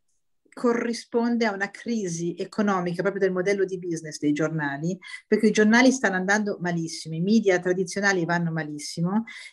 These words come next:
i media, i social media invece vanno molto bene nonostante la disinformazione, anzi la disinformazione li fa andare ancora meglio perché comunque sono molto frequentati, perché alla gente piacciono di più le piattaforme dei social media e i giornali non sono stati capaci a creare piattaforme alternative di qualità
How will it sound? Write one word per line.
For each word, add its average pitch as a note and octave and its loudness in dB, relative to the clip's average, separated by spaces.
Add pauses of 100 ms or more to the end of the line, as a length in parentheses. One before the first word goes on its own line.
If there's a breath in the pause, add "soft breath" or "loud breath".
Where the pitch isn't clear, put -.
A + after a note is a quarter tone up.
i A#3+ 6
media, G3+ 6
i E3+ -8
social A3 -2
media E3+ -4
invece E3 0
vanno E3 -2
molto G3 0
bene D#3+ -2
nonostante D#3 -8
la C3+ -8
disinformazione, D3 -2
anzi E3+ 2
la D3 2
disinformazione E3 2 (400 loud breath)
li F#3+ 2
fa G3+ 0
andare G3 6
ancora F3 0
meglio F3 0
perché E3 -2
comunque F3 -6
sono E3 -6
molto E3+ -2
frequentati, E3 -2 (300 loud breath)
perché A3+ 2
alla G3 0
gente F#3+ -4
piacciono F3+ -6
di E3 -6
più F#3 -4
le E3 0
piattaforme D#3+ -6
dei D3 -2
social D3+ -4
media D3 -2
e F#3+ 4
i G3+ 6
giornali F3+ 0
non E3+ -12
sono - -14
stati G3+ -6
capaci E3 -2
a D3 -4
creare D3+ -4
piattaforme D#3 -6
alternative D#3 0
di D3 -2
qualità D#3 -2